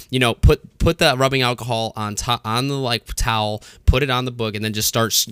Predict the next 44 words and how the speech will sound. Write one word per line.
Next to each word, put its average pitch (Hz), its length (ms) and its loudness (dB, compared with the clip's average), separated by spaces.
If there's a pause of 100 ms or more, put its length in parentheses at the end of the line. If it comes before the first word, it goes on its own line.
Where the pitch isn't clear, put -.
(100)
you 113 100 -6
know, 101 160 -6
cleaning 123 440 0
it. 101 120 -2
Make 113 160 0
sure 139 160 -2
it 110 80 -4
looks 113 160 -2
brand 107 400 0
new. 104 180 -2
The 98 80 -8
rubbing 110 260 -4
alcohol 107 340 -6
is 101 80 -6
gonna 104 160 -6
clean 110 260 -6
off 107 180 -4
any 110 180 -4
dust, 107 520 -6
any 110 200 -4 (100)
dirt, 113 340 -2
any, 110 240 -2
like, 98 300 -6 (240)
sc-, - 240 -2
any, 139 340 0
like, 104 300 -4
nasty 110 400 -2
shit 113 220 0
that 110 100 -4
it's 107 100 -8
got 110 160 0
on 107 120 0
the 104 80 -4
book, 107 320 -6
uh, 98 160 -4
that 101 100 -6
you, 113 160 0
even 139 240 0
if 127 100 -6
the - 80 -8
stuff 120 240 -4
you 110 80 -6
can't 113 280 0
see, 113 340 -2